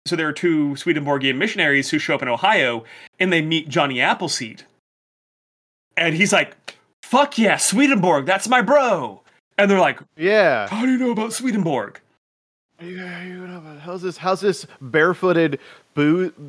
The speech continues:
Speaker 2: apple nomad know about, <laughs>
Speaker 1: Yeah.
Speaker 2: know about Swedenborg?
Speaker 1: And so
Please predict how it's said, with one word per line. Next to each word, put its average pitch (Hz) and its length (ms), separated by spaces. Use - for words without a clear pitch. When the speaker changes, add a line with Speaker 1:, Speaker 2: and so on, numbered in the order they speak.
Speaker 2:
apple 160 380
nomad 113 460
know 120 180
about, 123 320
<laughs> - 40
Speaker 1:
Yeah. 214 160
Speaker 2:
know 185 140
about 156 280
Swedenborg? 151 580
Speaker 1:
And 185 160
so 185 600